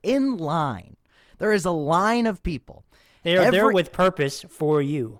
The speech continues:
Speaker 1: Right. Every person in line comes up to me, you know, to buy something,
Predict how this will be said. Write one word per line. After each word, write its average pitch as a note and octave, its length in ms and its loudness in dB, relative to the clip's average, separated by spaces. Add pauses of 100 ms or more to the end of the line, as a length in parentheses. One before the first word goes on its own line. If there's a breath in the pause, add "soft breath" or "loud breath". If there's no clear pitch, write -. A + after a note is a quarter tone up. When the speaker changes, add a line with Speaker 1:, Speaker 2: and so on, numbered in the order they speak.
(120)
Speaker 1:
Right. D3 240 -4 (360)
Every B3+ 320 0
person G#3+ 380 -4
in E3 140 -6
line B2+ 360 -4 (280)
comes E3+ 280 -2
up E3 180 -2
to D3 120 -12
me, A#2 360 -8 (360)
you C#3+ 140 -8
know, A2+ 200 -8
to B2+ 160 -12
buy A#2+ 220 -2
something, A#2 520 -10